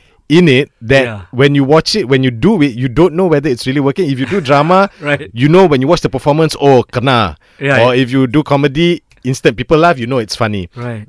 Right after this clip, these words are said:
Speaker 1: Or you know yourself as you watch it. But with horror, when you do it, you don't really know, you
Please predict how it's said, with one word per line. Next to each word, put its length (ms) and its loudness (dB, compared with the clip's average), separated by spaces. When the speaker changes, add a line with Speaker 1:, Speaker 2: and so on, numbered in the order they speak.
Speaker 1:
Or 180 4
you 200 2
know 140 4
yourself 460 2
as 180 -6
you 60 -4
watch 240 0
it. 180 -4
But 160 -4
with 160 -6
horror, 340 0
when 300 0
you 160 0
do 340 -2
it, 220 0
you 160 -2
don't 360 4
really 280 0
know, 640 4
you 240 2